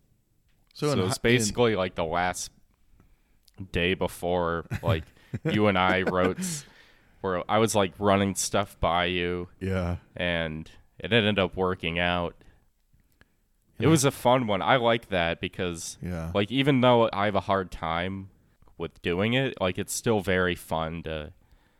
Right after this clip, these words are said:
Speaker 2: like, write from a different perspective
Speaker 1: Right,
Speaker 2: and, like,
Speaker 1: right.
Speaker 2: try new things. Like, doing, um, I did, like, a roast battle where, like, everyone had to be an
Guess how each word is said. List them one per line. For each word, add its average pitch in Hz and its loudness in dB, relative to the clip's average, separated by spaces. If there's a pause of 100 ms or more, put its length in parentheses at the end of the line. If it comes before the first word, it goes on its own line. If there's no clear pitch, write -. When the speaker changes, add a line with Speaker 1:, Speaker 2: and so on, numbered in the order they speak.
(400)
Speaker 2:
like, 82 -6
write 85 -2
from 87 -6
a 82 -6
different 82 -10
perspective 95 0
Speaker 1:
Right, 92 -8
Speaker 2:
and, 85 -8
like, 131 -4
Speaker 1:
right. 117 -8
Speaker 2:
try 92 0
new 90 0
things. 87 -2
Like, 104 0
doing, 110 0
um, 85 -6 (1120)
I 90 0
did, 107 -2
like, 98 2
a 92 2
roast 87 -2
battle 98 2
where, 82 -2
like, 82 -6
everyone 95 -2
had 90 -2
to 95 -4
be 95 0
an 87 -2